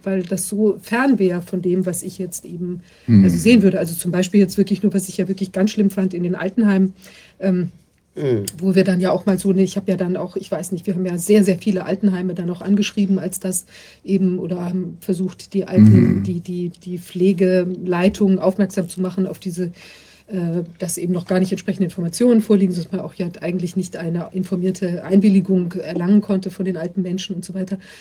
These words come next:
Speaker 1: weil mich das auch so geschmerzt hat. Also die Vorstellung,
Speaker 2: Mhm.
Speaker 1: dass da eben diese ganzen vielen alten Menschen sind, die jetzt so
Speaker 3: Ja.
Speaker 1: ausgeliefert sind.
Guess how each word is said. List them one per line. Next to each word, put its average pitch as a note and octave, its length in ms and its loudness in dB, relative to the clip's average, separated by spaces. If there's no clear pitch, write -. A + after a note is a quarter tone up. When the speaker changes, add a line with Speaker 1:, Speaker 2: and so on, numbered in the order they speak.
Speaker 1:
weil G3 100 4
mich G3 120 6
das - 180 -4
auch - 80 -6
so A#3+ 200 -4
geschmerzt A3+ 540 -2
hat. F3 140 -4
Also F3 220 -10
die F#3+ 80 -4
Vorstellung, G3 540 6
Speaker 2:
Mhm. - 20 -4
Speaker 1:
dass F#3 180 -2
da G3 100 -4
eben F#3 220 -4
diese F#3 240 -4
ganzen F#3+ 300 -2
vielen G3 240 0
alten F3+ 240 -6
Menschen G3+ 320 -2
sind, G#3+ 260 0
die G3 60 -12
jetzt F#3+ 240 -2
so G3 80 0
Speaker 3:
Ja. - 60 -2
Speaker 1:
ausgeliefert G3 680 -2
sind. A#3 140 0